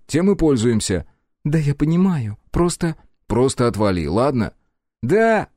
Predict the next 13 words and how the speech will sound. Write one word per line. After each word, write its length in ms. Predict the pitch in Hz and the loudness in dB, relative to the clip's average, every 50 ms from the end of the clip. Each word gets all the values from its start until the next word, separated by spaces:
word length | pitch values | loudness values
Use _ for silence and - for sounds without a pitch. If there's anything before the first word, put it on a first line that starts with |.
| _ _ _ | _ _ _
шлюхой 440 | - - - 202 262 269 214 247 233 | -8 -4 -2 0 0 0 0 -2 -4
ты 120 | 196 240 | -2 0
мне 160 | 220 208 190 | 2 2 2
больше 360 | 165 147 196 208 196 - 175 | 2 2 2 0 2 0 -2
нравилась", — 520 | 160 156 151 143 131 117 101 95 87 - - - _ _ | 0 2 2 2 2 2 0 -2 -4 -6 -10 -18 _ _
хмыкнул 480 | - - - 117 113 101 - 110 107 101 | -10 -4 -2 0 0 0 -2 -2 -4 -4
Степ. 380 | - - - 85 71 - - - - _ _ _ _ _ _ _ _ - | -4 -6 -6 -8 -8 -8 -12 -20 -20 _ _ _ _ _ _ _ _ 0
"Ой, 200 | 196 202 208 185 | 2 2 4 2
да 140 | 151 160 196 | 2 2 0
стреляйте 600 | - - - 202 214 214 233 254 269 - - 208 | 0 0 0 2 2 2 2 2 0 0 0 -2
из 80 | 180 | -2
чего 260 | - - 190 185 190 214 | -2 -4 -2 -2 -2 -2
хотите", — 560 | - 202 180 - - 143 127 - - - | -2 -4 -6 -4 -2 -4 -4 -2 -4 -6